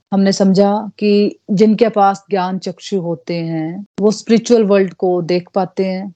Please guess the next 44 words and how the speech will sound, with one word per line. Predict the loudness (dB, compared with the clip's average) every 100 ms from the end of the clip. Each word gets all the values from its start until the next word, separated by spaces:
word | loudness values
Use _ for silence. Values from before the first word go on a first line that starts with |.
| -2
समझ | 2 2 2
पाते | 0 0 -2
हैं, | -4 -6 -12 -6
वहां | -2
जाने | 0 0 0
की | 0
विधि | 0 2 0
को, | -2 -4 -4 -2
किस | -2 0
तरह | -4 -4
से | -4 -2
अश्वत्थ | -2 -4 -6 -6
वृक्ष | -6 -6 -4 0 0 0
को | -4 -2
काटना | 0 0 0 -4 -4
है | -4
उसकी | -6 0 2
विधि | 4 2
को | 2
समझ | 0 0 -2
पाते | -2 -4 -4 -6
हैं। | -6 -8 0
और | 2
जिनके | 4 2 0 -2
पास | -2 -2 -2
ज्ञान | 0 0 0
चक्षु | -4 -6 -4
नहीं | -2 0 2 2
होते | 0 0 0 0 -2 2
वे | 4
इस | 4 0
भौतिक | -4 -2 0 0 0
जगत | -2 -2 -2 -4
में | -4
ही | -2 -2 -2
घूमते | -2 -2 0 0
रहते | -2 -4 -8
हैं। | -8 -8 -8
तो | -6
कौन | 0 2 2
कौन | 2 2
से | 2 2
लोग | 4 2 0
हैं | -8 -14